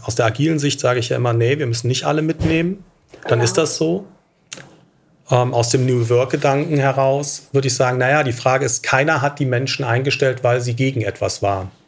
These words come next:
Speaker 1: Also ich, ich hab noch nie eine, eine Stellenbeschreibung stand, wo stand, ey, wir suchen jemand, der gegen das Thema X ist. Den würden wir gerne einstellen. Das heißt, wenn ich fünfzehn Mal, also die Menschen haben irgendwo eine hohe,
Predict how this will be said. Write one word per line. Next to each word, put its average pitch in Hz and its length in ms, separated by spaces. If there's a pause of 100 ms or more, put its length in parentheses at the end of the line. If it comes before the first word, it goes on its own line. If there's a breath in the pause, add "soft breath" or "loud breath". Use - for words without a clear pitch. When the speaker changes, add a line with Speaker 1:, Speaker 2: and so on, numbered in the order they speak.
(340)
Speaker 1:
Also 113 160
ich, - 200
ich - 100
hab 135 140
noch 127 140
nie 139 120
eine, 170 360 (360 loud breath)
eine 123 60
Stellenbeschreibung 147 720
stand, 139 280
wo 131 40
stand, 131 240
ey, 147 180
wir 143 100
suchen 143 260
jemand, 139 280
der 127 120
gegen 151 340
das 131 180
Thema 135 340
X 120 200
ist. - 320 (240)
Den 135 160
würden 135 120
wir 127 80
gerne 120 280
einstellen. 107 580 (760 loud breath)
Das 120 160
heißt, 139 420
wenn 135 140
ich 127 120
fünfzehn 170 480
Mal, 143 300
also 120 180
die 123 120
Menschen 143 340
haben 135 260
irgendwo 143 500
eine 131 260
hohe, 147 460